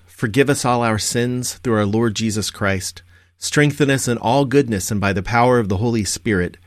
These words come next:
keep us in eternal life. Amen. Lord, open our lips, and our mouth shall proclaim your praise.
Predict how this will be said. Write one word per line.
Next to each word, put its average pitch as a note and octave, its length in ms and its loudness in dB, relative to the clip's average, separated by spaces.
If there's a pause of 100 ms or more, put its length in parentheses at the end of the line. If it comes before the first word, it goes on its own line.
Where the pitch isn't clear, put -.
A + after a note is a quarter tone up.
(280)
keep - 220 -2
us - 380 -4
in F#2+ 100 -2
eternal F2+ 340 -4
life. D#2+ 400 -8 (360)
Amen. E2+ 360 0 (2000)
Lord, B2 500 4
open A#2+ 300 4
our G2 160 6
lips, - 520 -2 (500)
and A2 100 4
our G2 140 4
mouth G#2 260 4
shall - 160 -2
proclaim G2+ 480 -2
your F2+ 140 -2
praise. D#2 580 -6